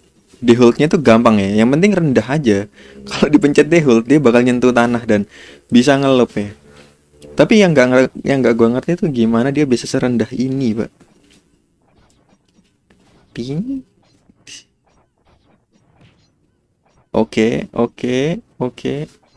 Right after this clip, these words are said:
Nggak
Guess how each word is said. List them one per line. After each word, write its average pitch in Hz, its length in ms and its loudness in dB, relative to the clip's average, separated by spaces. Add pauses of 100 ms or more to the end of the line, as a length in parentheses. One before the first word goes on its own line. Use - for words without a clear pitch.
(2500)
Nggak 104 180 0